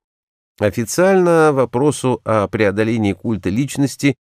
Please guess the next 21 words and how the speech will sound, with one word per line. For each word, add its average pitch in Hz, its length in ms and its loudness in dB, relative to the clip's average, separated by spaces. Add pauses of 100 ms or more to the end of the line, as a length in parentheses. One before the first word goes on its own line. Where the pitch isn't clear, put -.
(280)
было 147 280 2
посвящено 127 640 -2
постановление 107 760 0
Ц 107 160 -4
К 110 160 0
К 95 160 -4
П 87 220 -4
С - 100 -12
С 123 240 -2 (220)
от 101 180 0
тридцатого 117 640 0
июня 117 600 0
тысяча 117 300 -4
девятьсот 101 460 -4
пятьдесят 98 420 -4
шестого 98 500 -4
года. 127 460 -2 (720)
Оно 107 280 2
стало 160 340 0
идеологической 123 1160 0
базой 123 560 0